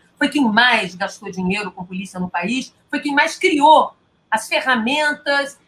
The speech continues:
E os, os mecanismos hoje existentes no país, de inteligência,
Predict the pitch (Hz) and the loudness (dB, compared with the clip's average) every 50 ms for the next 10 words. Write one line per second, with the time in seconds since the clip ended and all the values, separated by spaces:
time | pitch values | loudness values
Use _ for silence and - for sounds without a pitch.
0 | _ - 277 285 226 302 277 277 233 269 311 311 - 277 262 277 294 277 294 254 | _ -8 -6 -6 -6 -6 -6 -4 -2 -2 -2 0 0 0 0 0 0 -2 -4 -4
1 | 202 269 269 226 269 254 247 233 - 269 269 - 247 - 254 208 214 190 196 214 | -2 -2 -2 -2 -4 -6 -8 -6 -6 -6 -8 -8 -6 -4 -2 -2 -2 -2 -2 0
2 | 277 269 - - 381 370 370 302 190 233 233 254 277 269 - - 302 294 - | 0 0 0 0 -2 0 0 0 0 2 2 2 2 0 -2 -2 -4 -4 -4